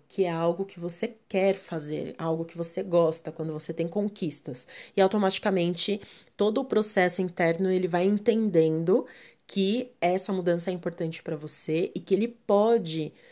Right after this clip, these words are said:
deixar de produzir aquilo que está te colocando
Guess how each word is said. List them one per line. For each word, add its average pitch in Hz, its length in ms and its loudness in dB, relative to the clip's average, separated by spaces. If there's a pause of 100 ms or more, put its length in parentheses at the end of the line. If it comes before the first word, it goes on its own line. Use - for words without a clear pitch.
(100)
deixar 196 480 2
de 240 140 0
produzir 170 560 0
aquilo 165 420 -4
que 160 140 -8
está 185 420 -4
te 233 160 -8
colocando 160 840 -4